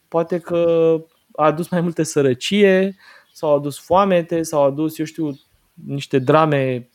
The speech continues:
locale și, uh, așa, dar, uh, tehnologic vorbind, eu nu știu dacă pe oamenii ăia îi apropie de tehnologie pandemia sau îi îndepărtează mai degrabă prin sărăcie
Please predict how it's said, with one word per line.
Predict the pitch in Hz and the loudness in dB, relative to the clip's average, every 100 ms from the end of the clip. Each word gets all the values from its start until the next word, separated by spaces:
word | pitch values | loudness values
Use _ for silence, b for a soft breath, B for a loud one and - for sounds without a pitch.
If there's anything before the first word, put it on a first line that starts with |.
| _ | _
locale | 139 135 135 - 156 151 131 | -8 -6 -4 0 0 2 -2
și, | 123 - 123 120 117 - | -6 -12 -10 -10 -12 -12
uh, | 131 - 127 131 | -10 -8 -6 -6
așa, | 127 - 180 185 B B B _ | -4 -2 -4 -4 B B B _
dar, | - 135 151 151 151 | -18 -6 0 2 2
uh, | 156 151 147 | 2 2 2
tehnologic | 160 165 165 202 226 | 0 4 4 4 2
vorbind, | 196 196 190 226 | 2 2 2 2
eu | 226 | 2
nu | |
știu | 233 - | 0 0
dacă | 226 214 | 0 0
pe | 190 | 0
oamenii | 175 190 190 175 | 4 4 4 4
ăia | 180 175 170 | 4 4 2
îi | 156 147 | 0 2
apropie | 135 175 220 220 226 | 0 2 2 2 2
de | 214 | 4
tehnologie | 202 208 196 196 180 175 185 | 2 2 0 0 -2 -2 -2
pandemia | 180 175 170 170 165 | -2 -2 -2 -2 -4
sau | 165 | 0
îi | 160 | 0
îndepărtează | 151 135 147 135 147 127 | 0 -2 -4 0 -2 -2
mai | 120 | -6
degrabă | 117 120 127 127 | -6 -4 -2 -2
prin | 143 | -4
sărăcie | 143 143 135 127 120 110 | -4 0 -2 -2 -6 -8